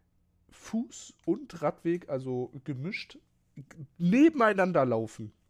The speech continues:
bin ich manchmal echt dazu verleitet, einfach nicht langsamer zu werden und denen in die Hacken zu fahren.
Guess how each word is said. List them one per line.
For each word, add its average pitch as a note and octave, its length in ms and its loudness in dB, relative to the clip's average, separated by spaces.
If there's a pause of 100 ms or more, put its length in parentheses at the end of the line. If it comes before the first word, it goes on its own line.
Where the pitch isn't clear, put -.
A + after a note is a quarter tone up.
(960)
bin D#3 160 6
ich D#3 140 -2
manchmal C#3+ 380 -2
echt C#3 160 -10
dazu D3+ 200 -10
verleitet, B2+ 500 -8
einfach E3+ 340 -6
nicht F3+ 440 -8
langsamer E3+ 460 -4
zu C#3+ 160 -10
werden C3+ 200 -4
und B2+ 140 -10
denen A#2+ 140 -2
in E3 100 -2
die A3 140 4
Hacken D#4+ 300 4
zu - 120 -6
fahren. A#2 420 4